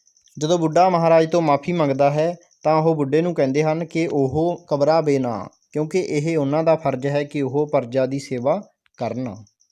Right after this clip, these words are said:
ਹੇਠ ਲਿਖੇ ਸ਼ਬਦਾਂ ਨੂੰ ਵਾਕਾਂ ਵਿੱਚ ਵਰਤੋ। ਬੇਰੀ,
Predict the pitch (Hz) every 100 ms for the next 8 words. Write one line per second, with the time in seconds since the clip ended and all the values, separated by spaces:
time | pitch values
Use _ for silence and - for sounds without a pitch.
0 | _ _ _ _ _ _ _ _ _ _
1 | _ _ 170 190 190 196 190 165 180 180
2 | 165 160 165 160 160 135 120 113 90 131
3 | _ _ _ _ _ _ _ _ _ _
4 | _ _ _ _ _ _ _ _ _ _
5 | _ _ _ _ _ _ _ _ _ _
6 | _ _ _ _ _ _ _ - 143 156
7 | 151 110 -